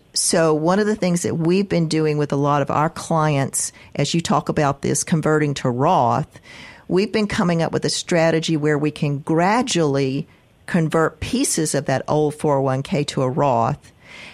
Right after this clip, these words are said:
without bumping you up too high in your taxes and also affecting Medicare premiums along the way. That's another big caution.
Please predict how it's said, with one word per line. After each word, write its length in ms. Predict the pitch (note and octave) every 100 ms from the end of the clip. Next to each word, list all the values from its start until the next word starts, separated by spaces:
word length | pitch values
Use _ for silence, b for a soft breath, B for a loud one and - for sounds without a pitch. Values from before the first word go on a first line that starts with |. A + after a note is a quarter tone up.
| B
without 600 | D#3 E3 D#3+ D#3+ - D3
bumping 340 | E3+ F3+ F3 E3
you 120 | D#3
up 160 | D3 -
too 220 | - G#3+
high 300 | G3+ E3 E3
in 80 | D#3+
your 120 | D#3
taxes 640 | - D#3 D#3 - D#3 D3
and 180 | - C#3+
also 400 | - F3+ G#3 E3+
affecting 580 | E3 - D3 - D3 C#3+
Medicare 500 | C3+ C#3 C#3 C3 C3
premiums 540 | - B2 C3+ C#3 C3
along 320 | B2+ A#2 B2 C3+
the 80 |
way. 260 | A#2+ A2+ -
That's 220 | - D#3
another 280 | C#3 C#3 C3+
big 180 | - A2
caution. 440 | - - - -